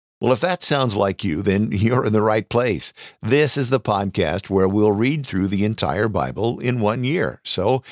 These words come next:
if you stick with me, in a year's time, you'll have made it all the way through. On this episode, I just want to tell you how the show works. There are several moving parts, and I want you to know how they work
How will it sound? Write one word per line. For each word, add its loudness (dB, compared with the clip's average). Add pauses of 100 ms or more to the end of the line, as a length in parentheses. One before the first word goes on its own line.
(220)
if -6
you -2
stick 0
with 4
me, 0 (120)
in -6
a -4
year's 0
time, -2
you'll -2
have -4
made 0
it -2
all 0
the -2
way -2
through. -12 (440)
On 0
this 2
episode, 2
I 4
just -4
want 0
to 0
tell 2
you 0
how 0
the 0
show 4
works. -2 (240)
There 2
are -2
several 0
moving 0
parts, -2
and -2
I 2
want 0
you -4
to -2
know 2
how 0
they 0
work 0